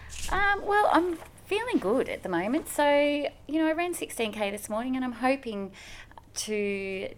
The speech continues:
do the, um, participate in the twenty-three K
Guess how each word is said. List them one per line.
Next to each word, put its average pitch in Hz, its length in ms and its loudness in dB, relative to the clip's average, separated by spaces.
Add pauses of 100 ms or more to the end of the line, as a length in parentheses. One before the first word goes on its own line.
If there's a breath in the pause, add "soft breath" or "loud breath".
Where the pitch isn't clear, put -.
do 202 160 -4
the, 185 640 -2 (160)
um, 170 260 -4
participate 180 460 -4
in 175 80 -6
the 175 80 -6
twenty-three 180 460 -8
K 180 640 -4